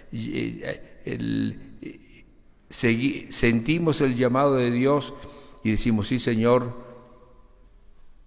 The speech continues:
dejamos las redes y lo seguimos. ¿Qué es dejar las redes? Cada uno de nosotros tiene sus redes, que son aquellas cosas que nos atan más a la tierra y nos separan de Dios.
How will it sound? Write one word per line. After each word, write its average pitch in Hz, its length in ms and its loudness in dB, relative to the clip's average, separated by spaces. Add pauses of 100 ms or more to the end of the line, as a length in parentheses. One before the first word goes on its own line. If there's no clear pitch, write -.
(180)
dejamos 113 440 -2
las 104 180 0
redes 127 680 0 (420)
y - 60 -10
lo 98 140 -2
seguimos. 80 760 -6 (600)
¿Qué 127 140 0
es 131 120 -2
dejar 117 320 0
las 113 240 0
redes? 85 340 2
Cada 117 260 0
uno 117 120 2
de 113 60 0
nosotros 107 380 -4
tiene 101 240 -4
sus 92 240 -6
redes, 82 680 -8 (560)
que 98 100 -8
son 104 280 -2
aquellas 101 420 -6
cosas 101 300 -6
que - 80 -8
nos 90 180 -6
atan 101 220 -6
más 98 240 -6
a 104 40 -4
la 98 160 -6
tierra 95 320 -6
y 92 60 -6
nos 90 140 -8
separan 90 440 -8
de 85 140 -10
Dios. 87 480 -14